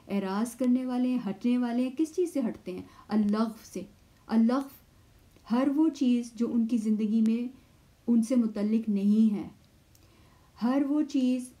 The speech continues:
जो एक्स्ट्रा है, जो इररिलेवेंट है, जो बेमानी है, बेमकसद है, मीनिंगलेस चीज़ें,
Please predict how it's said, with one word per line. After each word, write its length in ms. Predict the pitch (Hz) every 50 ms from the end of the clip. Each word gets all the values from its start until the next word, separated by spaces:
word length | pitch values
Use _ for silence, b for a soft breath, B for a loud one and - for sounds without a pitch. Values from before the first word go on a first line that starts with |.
| _ _ - _ - 202
जो 520 | 196 233 233 233 233 233 233 240 240 233 - _ _ _ _ - _ _ -
एक्स्ट्रा 460 | 208 208 208 - - - - 269 262
है, 380 | 269 277 269 269 269 277 285 277 - - _ _ _ -
जो 280 | 175 - 214 214 220 220
इररिलेवेंट 760 | 220 226 220 196 202 202 202 214 233 226 262 262 262 269 277
है, 240 | 269 269 269 269 269 B B B B B B - 190
जो 160 | 196 208 208
बेमानी 580 | 202 214 202 196 185 190 196 220 240 254 262
है, 140 | 262 262 262
बेमकसद 640 | 220 220 208 190 190 190 202 208 - - 262 254 226
है, 80 | 262 247
मीनिंगलेस 720 | 220 214 220 233 240 247 247 277 269 262 269 262 269 - -
चीज़ें, 400 | - 233 214 202 196 185 175 -